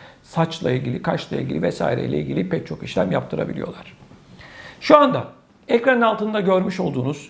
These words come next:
Türkiye'nin en önemli ve en güvenilir saç ekim merkezlerinden bir tanesi olan Sagrada'nın iletişim numarasıyla hemen irtibata geçiyorsunuz.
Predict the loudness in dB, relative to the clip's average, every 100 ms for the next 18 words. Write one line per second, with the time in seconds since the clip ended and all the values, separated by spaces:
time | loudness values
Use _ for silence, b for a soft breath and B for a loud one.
0 | 0 2 4 2 2 0 -2 0 2 4
1 | 2 2 0 0 -2 0 2 2 2 0
2 | 0 2 2 2 4 4 2 -4 -4 -4
3 | -4 -6 -4 -2 2 2 0 -2 -2 0
4 | 0 0 0 0 0 -2 0 2 0 B
5 | B B -16 -8 2 4 6 4 6 4
6 | 2 0 -2 2 2 0 -2 -2 0 2
7 | 0 0 -2 2 4 2 0 -4 -4 -2
8 | -4 -4 -4 -6 -8 -12 -12 -16 -16 -20